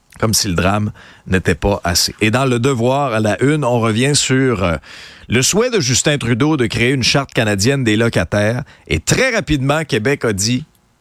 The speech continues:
Pas question. Vous empiétez encore sur les compétences provinciales. » Et, euh, toujours dans le, dans Le Devoir,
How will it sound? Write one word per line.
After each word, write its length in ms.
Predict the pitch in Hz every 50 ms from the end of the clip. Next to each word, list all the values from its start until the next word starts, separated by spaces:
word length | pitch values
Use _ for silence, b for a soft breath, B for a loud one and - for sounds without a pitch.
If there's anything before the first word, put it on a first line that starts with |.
| _ _ _ _ _ _ _ _ - - _ - - _ - - _ _ _ _ _
Pas 120 | - 120 110
question. 420 | - - - - - 160 175 190 B B B B B
Vous 200 | B 104 104 104
empiétez 440 | 147 160 151 - 165 151 - - 196
encore 560 | 185 165 147 135 - 175 180 185 185 160 123
sur 220 | 107 - - 110 110
les 100 | 107 104
compétences 680 | - 131 127 101 - 104 87 - 131 131 135 131 -
provinciales. » 760 | - - - 120 104 101 95 90 104 - - 120 127 143 156 - B B B B B B B B B B
Et, 260 | 113 117 120 120 117
euh, 180 | 113 110 107
toujours 360 | 101 - 131 117 107 143 160 151
dans 160 | 135 120 113
le, 360 | 113 110 107 104 98 90 90 -
dans 180 | 98 98 107 113
Le 60 | 113
Devoir, 580 | 107 107 101 92 87 95 101 113 127 135 139